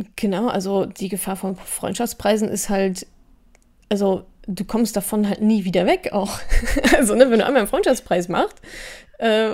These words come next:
und dann immer wieder, immer wieder, immer wieder, dann kommst und also das tut beiden Seiten halt auch nicht gut.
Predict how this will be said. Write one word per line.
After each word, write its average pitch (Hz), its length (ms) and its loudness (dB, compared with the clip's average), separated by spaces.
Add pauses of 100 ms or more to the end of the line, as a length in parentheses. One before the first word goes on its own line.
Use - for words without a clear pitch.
und 208 160 -2
dann 170 100 -2
immer 277 260 0
wieder, 233 200 -2
immer 196 240 -4
wieder, 208 200 -6
immer 170 260 -6
wieder, 247 400 -6
dann 196 440 -10
kommst 220 340 -14
und 202 280 -10 (920)
also 190 260 -10
das - 280 -16
tut - 300 -14
beiden 254 320 -8
Seiten 233 320 -8
halt 226 160 -10
auch - 160 -14
nicht 214 200 -12
gut. - 360 -8